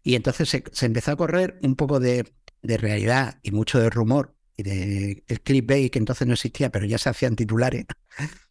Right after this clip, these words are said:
de que en el efecto dos mil, pues, no funcionarían los hospitales, ni las centrales eléctricas, ni los aeropuertos, ni los barcos, ni, bah, que iba a ser una catástrofe.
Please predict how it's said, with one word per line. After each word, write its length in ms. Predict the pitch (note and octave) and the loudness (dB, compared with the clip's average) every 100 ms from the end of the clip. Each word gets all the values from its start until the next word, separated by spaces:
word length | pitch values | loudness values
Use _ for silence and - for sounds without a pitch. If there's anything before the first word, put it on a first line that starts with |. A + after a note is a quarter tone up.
| _ - | _ -2
de 300 | C#3 C3+ A#2+ | 2 2 2
que 80 | |
en 80 | A#2 | 0
el 80 | A#2 | 0
efecto 300 | A2 B2+ C#3 | 0 0 2
dos 120 | B2 | 4
mil, 220 | B2+ D3 | 4 2
pues, 240 | - A#2 G2 G#2+ | 0 -2 -2 -4
no 140 | A#2+ A2+ | -2 0
funcionarían 680 | A#2+ G#2+ A2 G#2+ A2 G#2 A2 | 0 0 0 0 0 0 0
los 100 | A2+ | 0
hospitales, 520 | D3 C#3 D3 C#3+ C3+ | 0 0 0 2 2
ni 100 | A2 | 0
las 140 | G2+ | -2
centrales 420 | A2 - A2+ A2+ | -2 -2 -2 -2
eléctricas, 600 | C3 C#3+ - C#3 B2+ C3+ | 0 -2 -2 -2 0 2
ni 100 | C3 | 2
los 100 | G2+ | 0
aeropuertos, 580 | A#2 B2+ D3+ C#3+ - C3+ | 0 0 -2 -4 0 0
ni 80 | A#2+ | 2
los 140 | A#2 A#2+ | 2 0
barcos, 420 | D3 - C#3+ C3+ | -4 0 2 4
ni, 160 | A#2 B2+ | 2 0
bah, 240 | A#2 - | -4 -4
que 100 | G#2 | -2
iba 120 | G#2+ | -2
a 60 | G#2 | 0
ser 140 | - | -2
una 120 | G#2 G#2 | -2 -4
catástrofe. 520 | F#2+ - - - | -6 -8 -14 -16